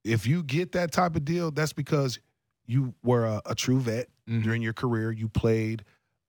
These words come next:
Speaker 1: Uh, teams respect you in the locker room. A coach in the organization knows that you can hold some locker room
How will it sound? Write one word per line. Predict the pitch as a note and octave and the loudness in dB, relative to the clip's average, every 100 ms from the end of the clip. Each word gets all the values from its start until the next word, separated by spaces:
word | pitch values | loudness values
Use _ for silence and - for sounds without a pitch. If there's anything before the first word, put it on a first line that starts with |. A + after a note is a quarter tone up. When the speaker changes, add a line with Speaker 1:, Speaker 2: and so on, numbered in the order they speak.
| _ | _
Speaker 1:
Uh, | G#2+ G2+ G2+ | 2 2 0
teams | C3+ B2+ A#2 G2+ - | 2 2 0 -4 -6
respect | A2+ - A#2 G#2+ | -2 2 2 4
you | A2+ | 2
in | |
the | G#2 | 4
locker | A2 A#2 A2+ | 2 0 0
room. | A2 A2+ A2 G#2 - _ _ _ | -2 -2 -2 -6 -12 _ _ _
A | G2 | -4
coach | - B2+ A#2+ - | 2 2 4 0
in | A2 | 0
the | |
organization | G#2+ A2+ A2+ A2+ A2 G#2+ | 0 0 0 -2 -2 -2
knows | A2+ A2 | -2 -2
that | G#2 - | -4 -4
you | B2+ | -2
can | G#2+ | 0
hold | G#2 A2 - | 0 -2 -2
some | G#2+ | 0
locker | A#2 A2 A2 | 0 -2 -4
room | A2+ A2 | -2 -2